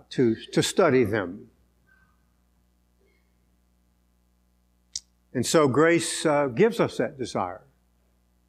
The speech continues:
Uh, and the, uh, Spirit of God enables us to respond to that teaching.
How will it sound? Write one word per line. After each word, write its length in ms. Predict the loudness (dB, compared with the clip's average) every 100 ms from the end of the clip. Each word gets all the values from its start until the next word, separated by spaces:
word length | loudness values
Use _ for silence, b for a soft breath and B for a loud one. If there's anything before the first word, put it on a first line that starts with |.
| _ _ _ _ _ _ _ _ _ _ _ _ _ _ _ _ _ _ _
Uh, 100 | -16 -10
and 300 | -4 -2 -2 -2
the, 460 | 0 0 -2 -6 -14 _ -6
uh, 260 | -4 -4 -8 _ _ _
Spirit 360 | -14 0 2 4
of 120 | 4
God 200 | 4 4
enables 420 | 2 2 2 2
us 200 | 0 -2
to 140 | -2 -2
respond 720 | -2 -8 -2 -2 0 -2 -2
to 100 | -4
that 240 | -6 -8
teaching. 460 | -6 -6 -6 -12